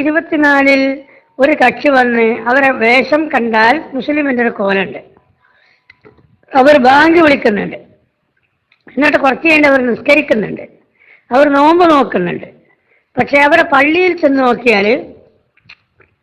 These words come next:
ചില വ്യത്യാസങ്ങളൊക്കെ ഉണ്ട്. എല്ലാവരും നിസ്കരിച്ചു കഴിഞ്ഞാൽ ആ നിസ്കരിച്ചോടെ തന്നെ ഇരുന്ന്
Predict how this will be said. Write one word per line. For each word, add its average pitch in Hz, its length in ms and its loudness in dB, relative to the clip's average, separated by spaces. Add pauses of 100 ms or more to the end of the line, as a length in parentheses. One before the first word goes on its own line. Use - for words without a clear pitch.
(840)
ചില 269 100 0 (100)
വ്യത്യാസങ്ങളൊക്കെ 269 760 0
ഉണ്ട്. 143 160 -14 (1300)
എല്ലാവരും 190 360 0
നിസ്കരിച്ചു 226 460 -2
കഴിഞ്ഞാൽ 226 420 2 (220)
ആ 214 40 -2 (120)
നിസ്കരിച്ചോടെ 220 580 -2
തന്നെ 226 240 0
ഇരുന്ന് 226 280 0